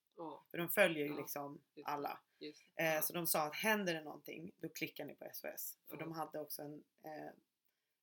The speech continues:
Speaker 2: en helikopter på standby.
Speaker 1: Ja.
Speaker 2: Eh, till de ställena som inte skulle gå att nå. Och det var en kille, han, eh, trillade av och blev sparkad i huvudet. Och det här var i
Speaker 1: Mm.
Speaker 2: närheten av en vetcheck.
Speaker 1: Mm.
Speaker 2: Eh, så att det fanns ju folk där. Men han blev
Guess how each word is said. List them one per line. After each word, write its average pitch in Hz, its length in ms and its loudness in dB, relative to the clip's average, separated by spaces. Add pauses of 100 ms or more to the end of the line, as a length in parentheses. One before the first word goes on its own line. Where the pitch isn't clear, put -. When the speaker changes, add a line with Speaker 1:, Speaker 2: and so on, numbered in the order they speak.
Speaker 2:
en 156 260 -6
helikopter 151 640 -8
på - 120 -16
standby. - 500 -14 (140)
Speaker 1:
Ja. 156 300 -16 (460)
Speaker 2:
Eh, 147 340 -6 (260)
till 147 140 -4
de 139 200 -6
ställena - 460 -8
som - 180 -10
inte - 360 -20 (300)
skulle - 260 -16
gå - 140 -16
att 139 60 -14
nå. 156 80 -10
Och - 200 -14
det 165 100 2
var 185 280 4
en 147 140 -6
kille, 147 380 -8
han, 165 400 -4 (240)
eh, 151 380 -6 (260)
trillade 156 340 -6
av 165 260 -2
och 151 100 -6
blev 151 120 -6
sparkad 147 400 -10
i - 20 -8
huvudet. 156 340 -8
Och 147 80 -10
det 160 80 -6
här 165 160 -4
var 156 60 -4
i 156 40 -4
Speaker 1:
Mm. 156 140 -6
Speaker 2:
närheten 156 360 -4
av 143 120 -16
en 151 60 -16
vetcheck. - 460 -14 (220)
Speaker 1:
Mm. 156 500 -10
Speaker 2:
Eh, 151 60 -10 (360)
så - 100 -8
att - 60 -12
det 165 60 -8
fanns 160 260 -4
ju - 40 -16
folk - 240 -10
där. - 240 -4 (120)
Men 160 200 -10
han 185 280 0
blev 151 280 -6